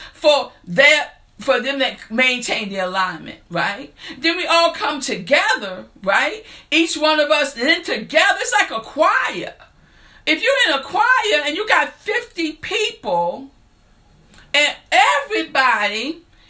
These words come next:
is singing a, a different song, everybody, everybody is singing a different song.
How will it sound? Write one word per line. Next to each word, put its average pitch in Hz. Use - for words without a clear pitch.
is 285
singing 330
a, 277
a 269
different 349
song, -
everybody, 285
everybody 262
is 180
singing 190
a 175
different 180
song. 160